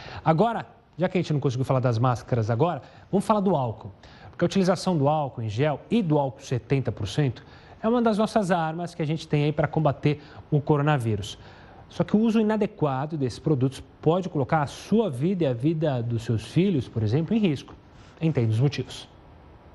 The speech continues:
O estado de São Paulo é um bom exemplo para explicarmos os perigos do uso inadequado do álcool em gel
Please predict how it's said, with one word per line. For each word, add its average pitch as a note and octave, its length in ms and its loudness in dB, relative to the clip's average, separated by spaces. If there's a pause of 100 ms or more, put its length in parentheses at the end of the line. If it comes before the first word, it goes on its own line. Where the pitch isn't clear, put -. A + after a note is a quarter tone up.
(480)
O F3 60 0
estado B3 360 0
de - 80 -2
São F#3 160 2
Paulo G#3 320 0
é A3 40 -2
um G#3+ 120 -2
bom A#3 160 -2
exemplo F3 560 -2
para F3+ 240 -2
explicarmos E3 800 -2
os D#3 140 -4
perigos G3 640 0
do C#3+ 100 -2
uso F#3 240 0
inadequado F#3+ 720 0
do C#3+ 200 0
álcool C#3 360 -2
em A2 140 -2
gel E3 340 0